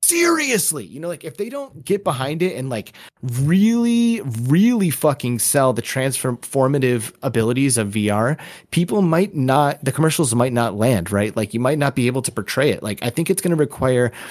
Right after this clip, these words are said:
a little bit of passion, a little bit less, like,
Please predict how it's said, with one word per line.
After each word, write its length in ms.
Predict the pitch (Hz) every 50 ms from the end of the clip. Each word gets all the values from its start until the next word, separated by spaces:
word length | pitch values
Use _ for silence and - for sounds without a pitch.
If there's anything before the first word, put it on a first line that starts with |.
| - - -
a 80 | 113 120
little 180 | 139 156 156
bit 120 | 143 - 139
of 40 |
passion, 680 | - - - 113 101 120 127 - 156 156 151 165 175 - - - - -
a 100 | 104 120
little 200 | 127 143 151 156
bit 240 | 127 151 143 120 -
less, 380 | 104 110 107 113 120 - -
like, 220 | 120 107 101 -